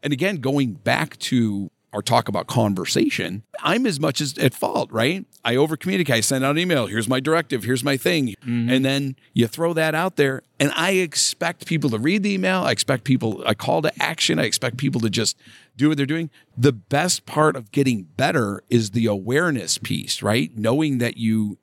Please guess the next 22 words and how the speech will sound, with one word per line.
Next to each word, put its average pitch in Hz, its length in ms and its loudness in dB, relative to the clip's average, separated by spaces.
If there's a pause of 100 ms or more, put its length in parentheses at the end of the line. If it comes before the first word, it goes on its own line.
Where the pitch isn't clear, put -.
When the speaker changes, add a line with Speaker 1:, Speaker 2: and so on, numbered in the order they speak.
(180)
Speaker 1:
have 120 200 2
to - 60 -6
be 110 40 0
aware 120 340 0
of 117 80 -2
these 98 220 -2
things 101 340 -2 (400)
and 107 400 -2 (100)
work 131 440 2 (120)
at 90 240 0
it. - 120 -14 (400)
And 104 180 0
I 113 80 4
think 135 240 -2
that's 113 220 0
where 98 140 0
a 92 160 -2
lot 101 260 2
of 92 80 -6
our, 92 260 -2
our 101 140 0
leaders 92 520 0